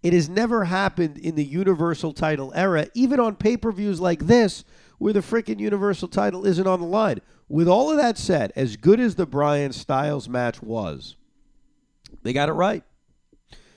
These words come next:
They got it right because Asuka, Becky Lynch, and Charlotte Flair did a hell of a job. And I've said at times, it feels like they're force-feeding us the women's division.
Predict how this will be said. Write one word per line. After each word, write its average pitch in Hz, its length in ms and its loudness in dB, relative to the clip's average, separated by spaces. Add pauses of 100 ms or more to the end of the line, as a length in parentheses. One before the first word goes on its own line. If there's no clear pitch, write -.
(300)
They 165 120 4
got 185 200 6
it 175 60 2
right 147 440 -2
because 127 760 -4 (280)
Asuka, 180 760 2 (140)
Becky 156 420 0
Lynch, 135 500 -4
and 120 180 -10
Charlotte 131 460 -4
Flair 120 540 -2 (420)
did 120 120 2
a 117 80 0
hell 117 160 -2
of 110 100 -4
a 110 60 -4
job. 95 380 -6
And 113 80 -4
I've 143 140 -2
said 190 220 2
at 156 160 -4
times, 120 720 -4 (440)
it 131 160 -4
feels 135 340 -2
like 123 220 -2
they're 110 200 -4
force-feeding 123 920 -6
us - 480 -10 (1000)
the 117 160 -2
women's 120 400 -2
division. 101 400 -8